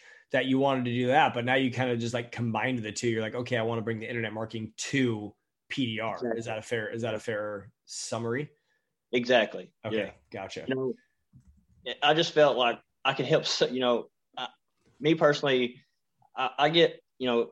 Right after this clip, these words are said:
Speaker 2: I feel good about helping, you know, helping people in general. So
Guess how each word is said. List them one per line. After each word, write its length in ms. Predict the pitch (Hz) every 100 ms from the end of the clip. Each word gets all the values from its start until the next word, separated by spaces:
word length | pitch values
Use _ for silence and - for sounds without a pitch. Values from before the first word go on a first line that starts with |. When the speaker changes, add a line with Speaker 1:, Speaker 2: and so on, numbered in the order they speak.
| -
Speaker 2:
I 100 | 135
feel 200 | 175 165
good 240 | 135 143
about 220 | 123 110 117
helping, 360 | 117 113 110 - _ _ _
you 100 | 113
know, 60 | 110
helping 440 | 131 127 113 110 - _ _ _
people 460 | 143 143 123 107 92
in 160 | 117 113
general. 340 | 139 120 110
So 300 | 110 110 107